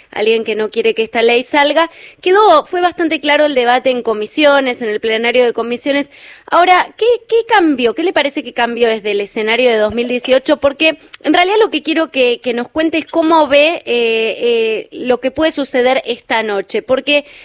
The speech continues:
se hablaba de un escenario que venía muy parejo y hoy ya están hablando muchos senadores de una leve ventaja a favor de los verdes, de quienes quieren que este proyecto se apruebe.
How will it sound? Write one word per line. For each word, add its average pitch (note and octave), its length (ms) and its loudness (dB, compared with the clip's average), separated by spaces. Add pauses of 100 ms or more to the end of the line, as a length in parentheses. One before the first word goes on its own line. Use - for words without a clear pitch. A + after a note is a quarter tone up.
se - 160 -2
hablaba F#4+ 400 4
de E4 100 0
un D#4+ 80 2
escenario D#4 580 0
que C4 120 0
venía C4 400 2
muy D4+ 240 -2
parejo C#4+ 640 0 (340)
y D4+ 220 2
hoy G#4 420 4 (180)
ya - 280 -2
están G4 240 -2
hablando D#4+ 420 0
muchos D#4 360 -2
senadores C4 560 -2
de C#4 180 0
una F4 300 -2
leve D#4+ 480 0
ventaja C4 640 -2
a A3+ 180 -6
favor B3 460 0
de C4 240 2
los C4 160 0
verdes, G3+ 480 0
de G3 120 -4
quienes G#3 280 -6
quieren B3 260 -4
que A3 340 -2
este A#3 200 -6
proyecto A#3+ 640 -2 (260)
se - 220 -2
apruebe. G#3+ 580 0